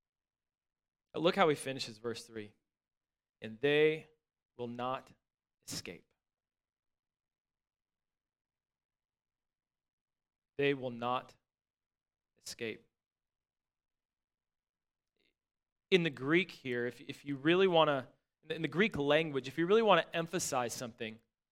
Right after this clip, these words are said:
uh, a negative statement, you do a double negative. Now, in English, that kind of cancels each other out, but in Greek, you,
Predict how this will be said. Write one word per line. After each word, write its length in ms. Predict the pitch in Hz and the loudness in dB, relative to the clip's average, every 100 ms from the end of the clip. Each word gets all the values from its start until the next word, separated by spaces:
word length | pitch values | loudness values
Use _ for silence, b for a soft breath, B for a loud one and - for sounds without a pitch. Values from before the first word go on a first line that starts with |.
| _ _ _ - | _ _ _ -10
uh, 80 | - | -2
a 80 | 147 | -2
negative 560 | 147 151 160 160 151 | 0 4 6 4 0
statement, 500 | - 151 151 170 175 | -2 -2 0 -2 -2
you 200 | 151 139 | -4 -6
do 220 | 127 160 143 | -4 -2 0
a 40 | |
double 340 | 123 160 147 | 8 8 8
negative. 340 | 131 123 117 120 | 2 -2 -4 2
Now, 120 | 156 | 4
in 60 | 170 | 6
English, 360 | 202 214 190 | 6 8 6
that 140 | 170 156 | 4 6
kind 180 | 180 160 | 6 4
of 80 | |
cancels 320 | - 180 170 156 | 4 2 2 -4
each 160 | 139 | -2
other 180 | 151 143 | 2 6
out, 140 | 147 | 6
but 100 | 143 | 4
in 100 | 139 | -8
Greek, 360 | 127 190 196 - _ _ | 4 6 6 2 _ _
you, 100 | - | -12